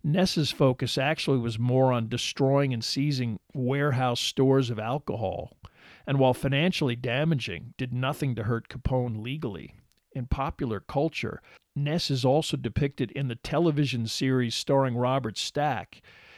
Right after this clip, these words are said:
and in the nineteen eighty-seven Kevin Costner film as being in perpetual danger. In fact, Capone specifically ordered that none of the federal prohibition agents like Ness be harmed,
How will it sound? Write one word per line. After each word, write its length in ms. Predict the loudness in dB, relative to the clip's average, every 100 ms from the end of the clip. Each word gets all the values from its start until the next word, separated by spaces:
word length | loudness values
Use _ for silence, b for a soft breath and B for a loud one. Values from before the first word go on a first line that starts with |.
| B 0
and 140 | 2
in 80 | 4
the 60 |
nineteen 500 | 2 2 2 2 0
eighty-seven 640 | 0 -2 -2 2 2 0 -4
Kevin 380 | -2 0 -2
Costner 600 | -4 -2 -2 -2 -2 -2
film 480 | -2 -6 -6 -8 -12 -10
as 160 | -8 -4
being 300 | 0 2 2
in 100 | 0
perpetual 680 | -2 0 0 0 -4 -6
danger. 640 | -6 -6 0 2 2 -4 -12 _ _ _
In 80 | -12
fact, 380 | -4 -2 -2 -4
Capone 520 | -8 -2 0 2 2
specifically 720 | -2 -4 -2 0 0 0 -2 -2
ordered 420 | 0 2 4 2 B B -6
that 180 | -4 0
none 260 | 2 4
of 140 | 4 2
the 80 | -2
federal 500 | 0 2 4 2 4
prohibition 720 | 4 6 6 2 0 0 -2
agents 500 | -4 -6 -8 -8 -6
like 300 | -6 -6 -4
Ness 360 | -2 -2 -4
be 200 | -8 -10
harmed, 640 | -6 -2 0 0 -4 -10